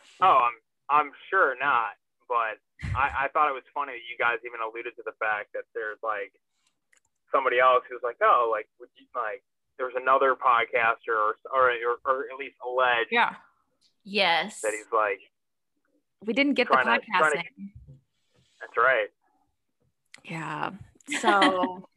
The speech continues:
Speaker 2: <laughs> I don't, okay, so David, this is what we need to know. How
Speaker 1: All right.
Speaker 2: did you just go on one other date? Who was she, and how was that date?
Speaker 1: It was good.
Speaker 2: Okay.
Speaker 1: Uh, yeah, it was just one other one.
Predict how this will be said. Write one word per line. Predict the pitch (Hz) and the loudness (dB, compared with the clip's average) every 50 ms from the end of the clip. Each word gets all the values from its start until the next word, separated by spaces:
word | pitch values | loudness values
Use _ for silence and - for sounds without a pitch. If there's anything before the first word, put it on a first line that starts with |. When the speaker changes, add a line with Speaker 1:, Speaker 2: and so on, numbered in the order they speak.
| 233 - 240 | -14 -12 -12
Speaker 2:
<laughs> | 220 - _ 220 - - | -12 -12 _ -8 -2 0
I | 202 262 | 2 2
don't, | 285 262 - - | 2 2 2 2
okay, | 277 320 285 202 190 | 4 4 4 4 4
so | - 277 247 | 2 2 2
David, | 220 269 254 233 214 190 | 4 4 4 4 2 0
this | 214 285 | -2 -2
is | 285 302 | -2 0
what | 339 277 | 0 0
we | 269 277 | 0 0
need | 240 240 226 196 | -2 -2 -4 -4
to | 202 | -4
know. | 185 190 202 185 131 127 147 190 - - - - - - | -2 0 0 0 0 -2 -4 -6 -10 -16 -20 -20 -20 -16
How | - - 233 240 247 247 262 269 269 269 | -4 0 4 6 6 8 8 8 8 6
Speaker 1:
All | 254 247 254 | 6 6 6
right. | 233 - - 98 - _ _ _ _ _ - 214 | 6 4 2 0 -6 _ _ _ _ _ -12 -6
Speaker 2:
did | 214 269 226 220 | -2 -2 -2 0
you | 247 254 | -2 -2
just | 214 247 269 277 - - | 0 2 0 0 2 4
go | 302 302 302 | 4 6 8
on | 285 269 262 240 226 | 8 6 6 4 4
one | 220 220 233 240 - | 4 4 4 4 4
other | - 180 220 208 214 220 | 4 2 2 2 0 -2
date? | 202 202 185 165 170 175 185 185 - _ _ _ _ _ - - | 0 0 0 0 0 0 -2 -4 -8 _ _ _ _ _ -4 -2
Who | - 285 302 | 2 2 4
was | 277 262 240 226 220 - | 4 4 4 4 2 0
she, | - - - 202 190 175 | -4 -6 -4 -2 -2 -2
and | - - 196 190 | -2 -2 -4 -2
how | 185 214 214 220 214 214 | 2 2 4 4 2 0
was | 208 190 180 | -2 -4 0
that | 185 185 180 180 180 - | 2 2 2 2 0 -2
date? | 151 - 175 175 - _ _ _ _ _ _ _ _ _ _ _ _ _ _ _ _ _ _ _ _ _ _ _ _ _ - | -6 -4 -6 -6 -10 _ _ _ _ _ _ _ _ _ _ _ _ _ _ _ _ _ _ _ _ _ _ _ _ _ 0
Speaker 1:
It | 165 | 0
was | 226 269 - - | 0 0 -2 -4
good. | - 127 123 123 131 160 - _ _ _ _ _ _ _ _ _ _ _ _ - - | -2 -2 -2 -2 -4 -4 -6 _ _ _ _ _ _ _ _ _ _ _ _ -8 -2
Speaker 2:
Okay. | 233 151 156 160 156 | 2 6 6 8 8
Speaker 1:
Uh, | 156 156 151 151 151 147 147 147 143 - - _ _ _ _ _ - - - - _ _ - | 8 8 6 6 6 6 6 6 4 2 -2 _ _ _ _ _ -20 -20 -20 -20 _ _ 2
yeah, | 196 196 170 131 | 4 6 6 6
it | 123 | 4
was | 131 135 - | 2 -2 -4
just | - - - | -10 -14 -6
one | 175 175 165 | 0 2 2
other | 147 135 131 127 | 2 2 2 0
one. | 120 123 120 120 117 | -2 0 0 0 0